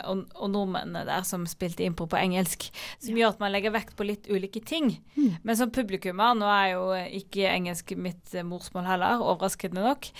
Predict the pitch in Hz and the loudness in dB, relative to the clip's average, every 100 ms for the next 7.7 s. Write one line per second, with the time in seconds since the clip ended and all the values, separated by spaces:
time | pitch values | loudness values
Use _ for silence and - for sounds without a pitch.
0 | - - - 226 214 277 262 254 220 208 | -12 -12 -10 -6 -2 0 2 2 2 -2
1 | 208 214 220 208 247 233 196 185 208 190 | -2 -2 -2 -2 -4 -2 -2 -2 -4 -6
2 | - 175 208 185 185 185 180 170 175 180 | -4 -6 -4 -2 0 0 -2 -6 -8 -8
3 | 175 170 - 175 170 175 170 - - - | -8 -8 -8 -8 -8 -8 -10 -16 -20 -8
4 | 190 180 185 170 - 185 170 - 175 175 | -6 -2 -2 -2 -4 -4 -6 -6 -2 0
5 | 180 175 180 175 170 - - - 220 180 | 0 -2 -4 -4 -6 -12 -16 -2 2 2
6 | - - - 202 208 - - - - 214 | 0 -4 0 0 0 -10 -20 -8 0 2
7 | 208 190 185 190 175 - 190 | 4 2 2 -2 -2 -6 -8